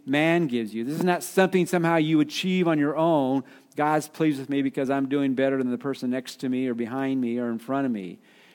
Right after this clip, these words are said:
You're doing this because God has given you peace." And then he gets into his message, and his message begins with strong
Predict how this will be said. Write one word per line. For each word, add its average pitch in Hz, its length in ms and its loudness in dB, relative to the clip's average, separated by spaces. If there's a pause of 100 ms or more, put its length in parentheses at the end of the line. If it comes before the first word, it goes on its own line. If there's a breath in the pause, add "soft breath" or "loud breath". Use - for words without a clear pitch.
(120 soft breath)
You're 151 300 2
doing 165 340 4
this 139 160 0
because 131 320 -4
God 139 460 0
has 139 140 -4
given 107 240 -4
you 101 120 -12
peace." - 540 -20 (1300 soft breath)
And 135 180 -2
then 165 120 4
he 190 60 4
gets 185 260 2
into 156 640 2
his 123 340 -2
message, 139 640 0
and 123 100 -6
his 120 180 -4
message 165 580 2
begins 147 640 0
with 120 240 -4
strong 139 760 -2